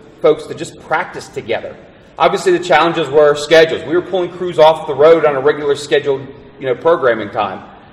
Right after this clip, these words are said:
to come in. And again, they got dispatched as it was, you know, you need to respond to, now the giveaway was you had to respond to University Hospital for an ecmo patient, which is,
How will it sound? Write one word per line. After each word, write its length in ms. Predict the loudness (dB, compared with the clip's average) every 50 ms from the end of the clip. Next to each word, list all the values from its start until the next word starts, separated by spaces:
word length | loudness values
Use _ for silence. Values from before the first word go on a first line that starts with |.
| -20 -20 _ _ _
to 80 | -12
come 260 | -2 0 2 2 4
in. 220 | 4 4 2 2 -2 -4
And 200 | -6 -4 0 0
again, 320 | 2 4 4 4 4 4
they 80 | 4 4
got 200 | 4 4 4 0
dispatched 460 | -2 -2 0 2 2 2 2 2 0
as 140 | 2 2 2
it 120 | 2 4
was, 300 | 4 6 6 6 4 2
you 60 | -2
know, 40 | -4
you 140 | -4 -4 -6
need 180 | -8 -8 -8
to 60 | -10 -12
respond 480 | -12 -8 -4 -2 -2 -2 -2 -2 -6 -6
to, 480 | -2 0 0 0 0 -2 -4 -8 -16 -18 -20 -4
now 140 | 2 2 4
the 300 | 4 2 -2 -8 -14 0 4
giveaway 380 | 4 4 6 6 6 6 6
was 180 | 6 6 4 4
you 60 | 4
had 100 | 2 2
to 60 | 2
respond 260 | -2 -2 -2 -2 -2
to 80 | -2 -4
University 380 | -4 -2 0 0 -2 0 -2 -2
Hospital 320 | -2 -2 -2 -4 -8 -6
for 160 | -2 -2 0
an 40 | 0
ecmo 240 | 0 0 0 -4 -4
patient, 360 | -4 -4 -6 -6 -8 -10 -10
which 160 | -10 -8 -8
is, 260 | -10 -12 -12 -16 -16